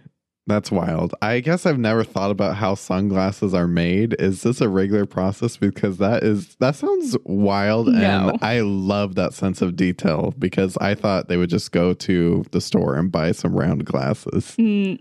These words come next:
Speaker 2: no, Richard Walker is a high-end sunglasses designer who
Speaker 1: <laughs>
Speaker 2: creates customized pieces per person. And they are gorgeous.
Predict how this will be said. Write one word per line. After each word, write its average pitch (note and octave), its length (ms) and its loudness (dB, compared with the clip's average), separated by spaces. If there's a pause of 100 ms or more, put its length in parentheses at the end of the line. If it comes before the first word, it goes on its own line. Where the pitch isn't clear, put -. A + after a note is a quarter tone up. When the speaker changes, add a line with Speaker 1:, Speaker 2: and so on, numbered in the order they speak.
(120)
Speaker 2:
no, F3+ 360 0
Richard B3 400 -2
Walker E3+ 360 -2
is E3+ 220 -6
a D#3 220 -2
high-end F#3 1080 -6 (120)
sunglasses F3 960 -6
designer G2 920 -6 (220)
who G3 140 0
Speaker 1:
<laughs> - 0 -
Speaker 2:
creates F3 840 -4 (760)
customized G#3 920 -2
pieces D#3+ 600 -2
per F#3+ 420 -4
person. D#3+ 920 -8 (480)
And G3 580 -6 (160)
they C4+ 160 0
are G4 140 0
gorgeous. - 840 -8